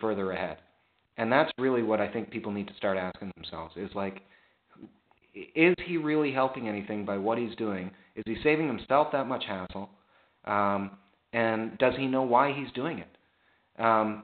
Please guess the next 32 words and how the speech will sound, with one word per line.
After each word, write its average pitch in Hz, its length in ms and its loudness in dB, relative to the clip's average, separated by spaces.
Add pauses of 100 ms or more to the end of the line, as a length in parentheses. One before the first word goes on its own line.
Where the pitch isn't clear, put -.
that's 139 260 4
the 135 60 -6
most 117 220 -4
important 117 420 -4
thing. 107 220 -6
Do 95 80 -8
you 139 100 -2
know 151 140 -2
why 123 240 0
you're 131 180 -2
doing 120 240 -6
this? - 100 -14 (720)
And 117 100 -2
if 110 80 -4
you're 123 100 0
doing 156 260 2
it 147 180 -2
just - 100 -14
because 117 260 -4
you 120 120 -2
want, 110 320 0 (380)
um, 92 440 -6 (840)
I 113 100 0
don't 117 120 0
know, 92 200 -4
a - 80 -8
more 110 480 0
advantageous 110 840 -4
perspective 98 640 -8 (480)
of 113 300 4 (240)
the 101 80 -12
commercial 104 640 -4